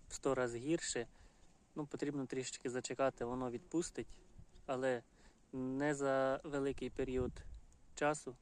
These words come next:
та людина отримає своє, і та людина отримає по заслугам навіть більше, ніж ми в своїх силах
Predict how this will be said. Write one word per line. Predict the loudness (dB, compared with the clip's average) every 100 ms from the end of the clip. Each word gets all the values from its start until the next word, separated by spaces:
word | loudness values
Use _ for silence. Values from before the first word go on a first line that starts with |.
| -10
та | -2
людина | 0 0 0 -2
отримає | -2 -4 -4 -2 -4
своє, | -6 -4 -2 0 -2
і |
та | -2 -4
людина | -2 -4 -2
отримає | -4 -4 -4 -6
по | -6
заслугам | -4 -4 -4 -4 -4 -8 -14 -20 -14 -2
навіть | -2 -2
більше, | -2 -4 -4 -4
ніж | -4 -4 -6 -10 -20 -20 -20 -20 -20 -20 -20 -8
ми | -4 -4
в |
своїх | -4 -4 -4
силах | -2 -2 -2 -4